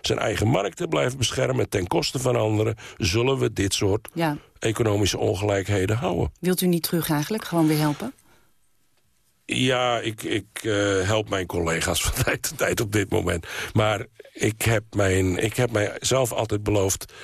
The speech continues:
Speaker 1: dat ik op mijn zestigste zou ophouden. Dat is twee jaar later geworden, dus het is mooi geweest.
Speaker 2: Dank u wel voor uw komst. Ik
Speaker 1: Graag
Speaker 2: sprak
Speaker 1: gedaan.
Speaker 2: met Jacques Willemsen, voormalig chef noodhulp van Kerken in Actie. Dertig jaar geprobeerd dus iets te doen aan de hongersnood in de Hoorn van Afrika.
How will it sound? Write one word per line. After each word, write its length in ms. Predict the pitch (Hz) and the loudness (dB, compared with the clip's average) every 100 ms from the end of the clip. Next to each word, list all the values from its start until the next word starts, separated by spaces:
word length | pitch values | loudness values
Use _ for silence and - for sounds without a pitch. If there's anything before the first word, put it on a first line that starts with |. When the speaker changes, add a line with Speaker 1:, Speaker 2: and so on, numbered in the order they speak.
| - | -8
Speaker 1:
dat 160 | - 104 | -2 -2
ik 100 | 101 | 0
op 60 | |
mijn 120 | 104 92 | 0 0
zestigste 500 | - 135 110 - 98 | 2 0 -2 -2 0
zou 220 | 101 95 | 2 2
ophouden. 440 | 101 92 92 98 95 - - - - | 0 2 2 0 -2 -10 -20 -20 -14
Dat 200 | - 107 | -4 -4
is 140 | 98 95 | -2 -2
twee 200 | - 123 | 0 2
jaar 160 | 110 | 2
later 340 | 101 101 92 104 | 2 2 0 -2
geworden, 460 | 95 95 98 101 101 | 0 0 2 0 0
dus 300 | 101 - - | 0 0 -4
het 240 | 107 101 | -6 -4
is 160 | 101 85 | -2 0
mooi 220 | 87 71 | 0 0
geweest. 360 | 73 - - - - - - - - - | 0 -4 -6 -12 -20 -14 -12 -12 -14 -14
Speaker 2:
Dank 180 | - 185 | -2 2
u 40 | 196 | 4
wel 120 | 175 | 2
voor 120 | 160 | 0
uw 60 | 156 | 0
komst. 420 | 147 127 - - - | 0 0 -2 -6 -8
Ik 140 | - | -4
Speaker 1:
Graag 20 | - | 0
Speaker 2:
sprak 180 | 90 165 | 2 2
Speaker 1:
gedaan. 200 | - - | 2 4
Speaker 2:
met 260 | 170 - - | 2 0 -2
Jacques 380 | 143 185 165 | 0 0 2
Willemsen, 320 | 175 170 160 160 | 2 2 2 0
voormalig 440 | 175 170 160 160 | 2 4 4 2
chef 340 | - 165 - | 0 0 0
noodhulp 540 | 175 175 190 180 180 156 | 2 4 2 2 0 0
van 260 | - 156 156 - - - | 0 0 0 -8 -20 -4
Kerken 320 | 214 180 180 | 0 0 2
in 80 | 165 | 0
Actie. 380 | 147 - 170 156 - | 0 0 0 -2 -2
Dertig 300 | 185 175 170 | -2 -2 0
jaar 160 | 165 151 | 2 2
geprobeerd 420 | - 180 196 185 | 0 2 2 2
dus 160 | 180 | -2
iets 140 | 175 160 | -2 0
te 60 | |
doen 260 | 190 190 165 | 2 4 4
aan 120 | 165 | 2
de 60 | 160 | 0
hongersnood 540 | 156 156 - 143 131 | 2 2 2 -2 -2
in 100 | - | -2
de 80 | 143 | -2
Hoorn 200 | 135 135 | -2 -6
van 160 | - 123 | -8 -6
Afrika. 460 | 123 - - - | -6 -6 -10 -10